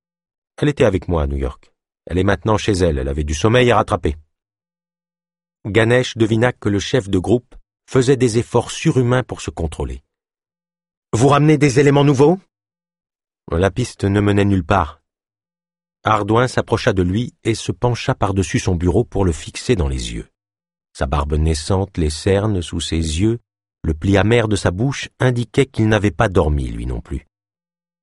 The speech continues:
Tu es encore nouveau dans le métier, Ganesh. Un peu jeune pour prendre des initiatives de ce genre sans m'en avertir »,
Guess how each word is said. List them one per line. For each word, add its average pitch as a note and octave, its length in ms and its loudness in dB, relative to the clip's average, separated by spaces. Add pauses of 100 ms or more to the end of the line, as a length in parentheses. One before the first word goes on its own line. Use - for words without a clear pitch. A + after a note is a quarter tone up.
(500)
Tu E3 100 2
es F3+ 40 6
encore E3+ 360 4
nouveau C3 380 6
dans A2 160 4
le G#2 60 6
métier, G#2 360 2
Ganesh. D#2+ 480 -2 (520)
Un C3 120 4
peu C#3+ 200 2
jeune C#3+ 320 2
pour - 180 0
prendre B2 400 2
des G#2+ 240 2
initiatives C#3+ 540 0
de G#2+ 80 2
ce G2+ 160 2
genre G2+ 340 2
sans D#3 160 0
m'en B2 220 4
avertir », E2+ 600 -2